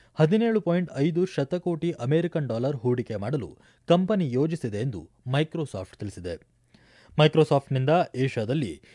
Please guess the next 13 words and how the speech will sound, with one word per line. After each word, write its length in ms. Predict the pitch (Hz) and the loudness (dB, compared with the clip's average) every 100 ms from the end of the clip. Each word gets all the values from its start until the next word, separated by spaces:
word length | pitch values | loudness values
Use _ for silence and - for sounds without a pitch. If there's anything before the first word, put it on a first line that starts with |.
| _ | _
ಇದುವರೆಗಿನ 600 | 175 185 226 190 156 147 175 | 2 4 6 4 2 0 -2
ಅತಿದೊಡ್ಡ 600 | - 151 - 175 190 175 | -2 -2 -2 -2 0 0
ಹೂಡಿಕೆಯನ್ನು 680 | 131 135 127 127 120 151 175 | 0 -2 0 -2 0 0 -2
ಪ್ರಧಾನಿ 500 | - 143 135 185 185 | 0 0 2 2 0
ನರೇಂದ್ರ 280 | 110 104 | -2 -4
ಮೋದಿ 280 | 110 143 95 | -4 -2 -4
ಸ್ವಾಗತಿಸಿದ್ದಾರೆ 800 | - 135 127 - - 92 87 82 - _ - | -6 -4 -4 -6 -12 -8 -6 -8 -12 _ -10
ಮತ್ತು 360 | 107 104 185 185 _ - - | -6 0 0 -2 _ -20 -2
ಕೃತಕ 320 | - 196 233 233 | 2 4 2 0
ಬುದ್ಧಿಮತ್ತೆಯಲ್ಲಿ 840 | 180 156 123 135 123 123 123 165 | -2 -2 -2 -2 -2 -2 0 0
ಭಾರತದ 480 | 127 95 127 143 127 | -2 -2 0 0 -2
ನಾಯಕತ್ವದ 540 | 120 113 135 120 101 | -2 -2 -2 -4 -6
ಬಗ್ಗೆ 400 | 98 147 110 - | -6 -6 -6 -12